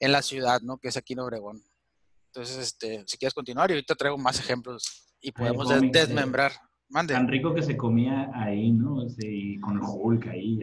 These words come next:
Speaker 2: Iron Man, todos esos, que era uno, un atractivo muy suave. León te manda saludos. Emma, "Saludos al maestro León Mayoral, estamos participando personal directivo de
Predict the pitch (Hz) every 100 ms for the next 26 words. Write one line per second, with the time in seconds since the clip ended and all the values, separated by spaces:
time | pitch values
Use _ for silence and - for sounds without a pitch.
0 | 113 113 104 95 90 - 98 104 107 104
1 | 117 - 107 117 - 110 110 113 107 113
2 | 110 - 110 107 107 107 120 123 123 135
3 | 147 214 226 220 240 - 156 214 220 190
4 | - _ 214 226 170 117 _ _ _ _
5 | _ _ 147 160 208 196 185 - 202 190
6 | 196 180 160 180 - 180 180 - 156 -
7 | 147 135 - 165 175 151 143 151 160 147
8 | 156 170 165 185